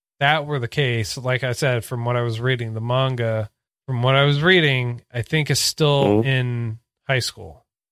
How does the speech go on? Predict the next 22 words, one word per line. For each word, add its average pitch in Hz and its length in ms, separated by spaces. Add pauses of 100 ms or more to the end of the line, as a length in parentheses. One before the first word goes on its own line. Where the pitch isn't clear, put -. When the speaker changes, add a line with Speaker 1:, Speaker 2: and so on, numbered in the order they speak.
Speaker 2:
Well, 104 340 (420)
uh, 143 360 (600)
Speaker 1:
So 117 400 (180)
Speaker 2:
how 135 160
many 196 180
years 135 340
of 120 100
high 139 120
school 147 240
are 117 40
they 117 120
gonna 113 160
go 135 180
through? - 240 (600)
Speaker 1:
Well, 175 100
they're, 196 220
they, 175 520
they 165 200
only 208 440 (400)
covered, 165 420
like, 117 260
one 143 280